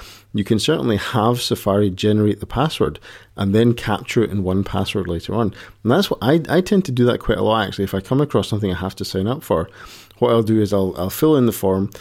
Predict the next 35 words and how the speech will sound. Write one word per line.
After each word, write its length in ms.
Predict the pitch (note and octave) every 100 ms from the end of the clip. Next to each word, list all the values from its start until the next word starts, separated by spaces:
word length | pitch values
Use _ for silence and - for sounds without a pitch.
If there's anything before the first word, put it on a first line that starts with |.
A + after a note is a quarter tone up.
| - _
I'll 120 | F#2+
have 260 | G2+ C3 C#3+
Safari 540 | - A2 - G2+ A2+
suggest 480 | A2+ - F#2+ G#2+ -
a 40 | -
password 440 | - C#3+ - G#2+
for 200 | - E2+
me, 200 | F2+ F#2+ - - -
and 140 | G2+ A2
then 160 | E3
what 160 | D#3+ G2
I 40 |
do 160 | G2+ G#2+
is 120 | G2+
I 80 | F#2+
invoke 380 | F#2+ G2 A2 F#2
the 80 | G#2+
one 240 | F#2+ G2+
password 420 | - B2+ D3 C#3
extension, 560 | G2 - F2+ F2+ G2 F2 - - - -
and 200 | G2+ G2
if 140 | G2+
there's 240 | A#2 G2+ A#2
no 400 | A#2 C#3 C3 B2+ - - -
saved 400 | - B2 A2 G#2
login 320 | G#2 A2 G2+
for 140 | -
that 160 | G2 -
site, 360 | - E3 C#3
it'll 240 | - E2+ F2
have 160 | G#2
an 60 | G#2
option 260 | G2+ - G2
that 60 |
says, 280 | - F#2+ -